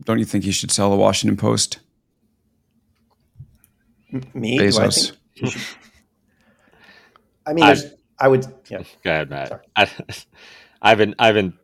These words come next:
Speaker 3: thought that, that hard about that, but it seems like you think he should, Alex.
Speaker 1: I mean, you look at the disclosure now, it's not just Jeff Bezos is the owner, but the person running it is part of Bezos's orbit as well. Like,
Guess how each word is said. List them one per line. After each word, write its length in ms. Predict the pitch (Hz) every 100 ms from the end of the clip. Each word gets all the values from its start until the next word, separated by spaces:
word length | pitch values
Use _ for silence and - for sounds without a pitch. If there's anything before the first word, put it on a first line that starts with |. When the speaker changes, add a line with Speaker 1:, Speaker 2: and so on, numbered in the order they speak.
| -
Speaker 3:
thought 220 | 98 92
that, 240 | 92 87 _ _ _ _
that 260 | 90 90 85
hard 260 | 90 90
about 280 | 87 78 78
that, 200 | 80 73
but 80 | 87
it 60 | 82
seems 240 | 117 104
like 180 | 95 82
you 120 | 110
think 200 | 95 78
he 100 | 78
should, 200 | 73 71
Alex. 360 | 71 65 71 -
Speaker 1:
I 40 |
mean, 180 | 104 113
you 80 | 117
look 160 | 123 135
at 100 | -
the 80 |
disclosure 500 | 104 98 - 120 107
now, 260 | 101 120 101
it's 140 | 85
not 200 | 107 117
just 200 | 110 87
Jeff 220 | - 92 -
Bezos 400 | 101 95 87 87
is 120 | -
the 140 | 87
owner, 260 | 110 135 92
but 200 | 73 -
the 60 |
person 380 | - 104 87 76
running 300 | 92 120 90
it 100 | 71
is 80 | 69
part 280 | - 85 76
of 160 | 80
Bezos's 460 | - 82 76 - 78
orbit 320 | 85 76 76
as 160 | 69 -
well. 240 | 95 85
Like, 300 | - 71 -